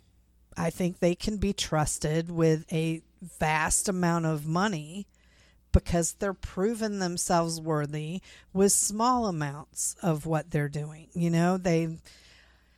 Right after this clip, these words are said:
it's really important to do this. And if in your communities, each person can do this,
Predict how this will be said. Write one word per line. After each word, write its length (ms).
it's 200
really 340
important 680
to 120
do 200
this. 360
And 160
if 340
in 220
your 180
communities, 960
each 380
person 560
can 240
do 260
this, 640